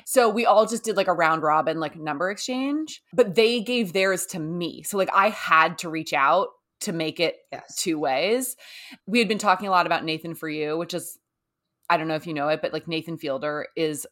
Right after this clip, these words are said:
Speaker 1: I think, like, one of the funniest people in the world. He's not a stand-up, but the show Nathan For You, to me, it just, like, it, to me, it just hits right. It is so fucking funny and highly recommend. And so we were
Speaker 2: Okay,
Speaker 1: talking a lot
Speaker 2: great.
Speaker 1: about it. And so I sent him, like, a TikTok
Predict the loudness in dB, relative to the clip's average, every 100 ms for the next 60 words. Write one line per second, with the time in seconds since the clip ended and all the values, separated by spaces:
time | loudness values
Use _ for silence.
0 | -2 0 0 -6 -8 -8 -6 -8 -8 -8
1 | -6 -6 -8 -8 -12 -12 -10 -8 -6 -4
2 | -4 -4 -4 -2 -2 -4 -8 -4 -2 -4
3 | -6 -20 -2 -2 -2 -4 -4 -4 -6 -8
4 | -10 -10 -10 -10 -8 -8 -8 -8 -8 -8
5 | -8 -8 -10 _ _ _ _ -14 -8 -6
6 | -4 -4 -6 -12 _ _ _ _ -6 -6
7 | -8 -10 -8 -8 -6 -4 0 0 -2 -8
8 | -8 -8 -8 -12 -18 -20 -20 -20 -6 -2
9 | 0 0 -2 0 2 2 -2 -8 -12 -16
10 | _ _ _ _ _ _ 2 2 2 2
11 | 2 2 2 2 4 6 6 4 0 0
12 | 0 2 0 -2 -2 0 0 -2 -4 -4
13 | -4 -4 -4 -4 0 4 4 2 -6